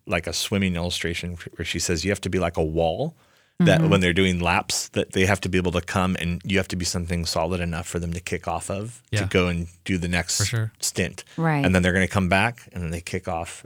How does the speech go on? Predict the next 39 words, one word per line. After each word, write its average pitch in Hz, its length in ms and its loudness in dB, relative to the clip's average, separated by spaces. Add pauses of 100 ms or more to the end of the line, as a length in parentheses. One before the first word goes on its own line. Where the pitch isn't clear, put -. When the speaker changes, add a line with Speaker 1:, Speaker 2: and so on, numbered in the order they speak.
Speaker 1:
again. 82 500 -4
And, 82 260 -6
but - 120 -6
you 82 80 0
have 95 220 0
to 92 60 -2
be, 87 460 -2 (480)
be 113 160 4
there. 78 280 -4 (120)
You 95 60 0
have - 80 -6
to - 80 -4
be 82 140 -4
available. 85 640 2
Speaker 3:
Yes. - 120 -10
Speaker 1:
So - 340 -6
Speaker 2:
Right. 160 300 0 (160)
Speaker 1:
should 196 220 4
there 214 120 6
be 202 120 4
an 180 80 4
expectation 131 1000 0
as 98 200 4
a 92 40 0
parent 101 380 0
that 90 160 2
when 92 160 2
you're 90 300 0 (440)
engaging 95 540 2
in 95 80 0
this 92 160 0
dialogue 98 540 4
that 90 240 0
you're 92 260 2
expecting 95 640 -2
them 98 360 2
to - 200 -4
ask - 320 -2
you 104 380 -2